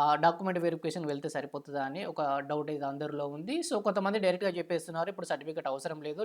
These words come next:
డాక్యుమెంట్ వెరిఫికేషన్ అప్పుడు సర్టిఫికేట్ తీసుకొని వెళ్తే సరిపోతుందని." So, ఈ వీడియోలో దానికి సంబంధించి ఫుల్ క్లారిటీ ఇచ్చే ప్రయత్నం అయితే చేస్తానండి. So, నేను క్లారిటీ ఇవ్వడం కాదు, మనకు నోటిఫికేషన్‌లోనే క్లారిటీ ఇచ్చారు. So, దీనికి సంబంధించిన ఈ పీడీఎఫ్ని నేను కూడా కింద లింక్లో, డిస్క్రిప్షన్‌లో లింక్ ఇస్తాను.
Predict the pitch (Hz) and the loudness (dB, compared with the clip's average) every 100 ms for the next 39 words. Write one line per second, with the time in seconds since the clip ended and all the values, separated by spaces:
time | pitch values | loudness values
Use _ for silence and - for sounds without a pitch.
0 | 185 156 156 165 156 151 151 147 143 160 | 0 0 0 -8 -6 -6 -6 -6 -8 -8
1 | 156 139 147 151 139 139 - 139 131 202 | -6 -6 -6 -8 -10 -12 -12 -12 -4 -4
2 | 359 - - - 139 139 143 139 139 262 | -4 -10 -20 -4 0 0 -2 -4 -4 0
3 | 220 202 196 220 247 214 180 196 190 175 | 2 2 2 6 6 8 6 4 0 0
4 | 170 170 302 - 220 240 226 160 165 165 | -2 -2 -6 -2 0 0 2 2 2 -2
5 | 139 160 139 131 143 139 139 131 131 - | -4 -4 -2 -4 -4 -8 -6 -6 -8 -8
6 | 135 135 233 403 - _ _ - 202 208 | -8 -4 -4 -6 -10 _ _ 2 4 6
7 | 185 220 220 208 208 202 196 190 214 208 | 6 4 6 4 4 2 4 4 2 0
8 | 190 180 185 185 185 170 170 214 165 156 | 2 0 0 -4 -2 -2 -4 -2 0 0
9 | 156 151 143 151 262 302 180 175 185 190 | 0 -4 -2 -2 -2 -2 -2 -2 0 0
10 | 180 175 175 190 175 151 - _ - 165 | 0 -2 -4 -4 -2 -4 -6 _ -6 -2
11 | 196 208 226 220 190 175 170 180 320 - | 4 6 6 4 0 0 2 2 2 0
12 | 175 170 147 139 156 165 156 143 143 180 | 0 4 4 2 -2 0 -2 -2 -6 -6
13 | 165 170 156 143 151 156 - 147 233 | -6 -4 -2 -4 -4 -6 -4 -4 -4